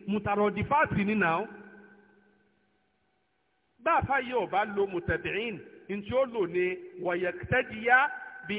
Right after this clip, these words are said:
ahali sunna. Ọ̀rọ̀ míì tá a tún fi lè rọ́pò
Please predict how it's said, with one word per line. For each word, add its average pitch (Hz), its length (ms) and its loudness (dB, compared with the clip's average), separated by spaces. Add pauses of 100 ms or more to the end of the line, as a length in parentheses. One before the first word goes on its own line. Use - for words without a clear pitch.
ahali 302 460 2 (100)
sunna. 254 460 2 (2250)
Ọ̀rọ̀ 208 260 4
míì 269 220 -4
tá 226 120 -2
a 220 60 0
tún 233 160 -10
fi 214 160 -12
lè 226 140 -4
rọ́pò 254 380 0